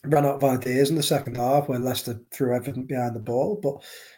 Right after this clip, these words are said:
let's not forget, on another day, you'd expect Liverpool to take one or two of those chances, certainly score the penalty.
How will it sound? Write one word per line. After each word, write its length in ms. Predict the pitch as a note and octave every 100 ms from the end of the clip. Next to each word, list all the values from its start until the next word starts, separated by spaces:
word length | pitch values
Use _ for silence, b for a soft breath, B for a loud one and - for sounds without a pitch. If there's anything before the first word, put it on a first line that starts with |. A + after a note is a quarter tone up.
| B _
let's 180 | C#4 -
not 120 | -
forget, 320 | - A#2 A#2
on 80 | C3+
another 260 | D3+ G3 E3+
day, 220 | B2+ B2+
you'd 140 | B2+
expect 380 | B2+ - E3 C3+
Liverpool 280 | C3+ A#2+ A#2+
to 100 | A#2+
take 220 | - C3
one 140 | C#3 A#2+
or 40 |
two 180 | - C#3
of 60 |
those 180 | B2+ A#2+
chances, 600 | - B2 A#2 C#3+ B2 - _
certainly 320 | - D3 C3+
score 240 | - C#3+ B2+
the 80 |
penalty. 520 | A#2 B2 B2 A#2+ -